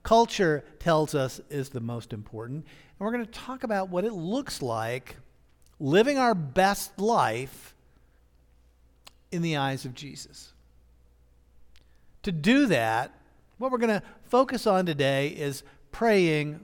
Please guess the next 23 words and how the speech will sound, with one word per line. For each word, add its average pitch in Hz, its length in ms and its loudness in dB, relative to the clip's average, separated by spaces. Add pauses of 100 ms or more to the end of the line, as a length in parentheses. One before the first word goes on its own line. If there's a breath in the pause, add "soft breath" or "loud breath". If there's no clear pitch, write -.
for 135 380 -4
others. 120 680 -6
We're 143 80 -8
gonna 180 240 0 (240 soft breath)
talk 196 260 4
about 160 300 6
it 160 100 -2
in 156 160 -4
some 143 240 -6
practical 156 480 -2
ways. 131 320 -2 (300 soft breath)
Kathy 165 340 2
taught 160 220 2
us 151 120 -2
a 160 60 -2
great 143 320 -4
prayer, 139 400 0
and 135 80 -2
I 131 80 -2
know 143 420 -4 (180)
without 131 500 -4
quizzing 151 440 -2
you, 123 280 -4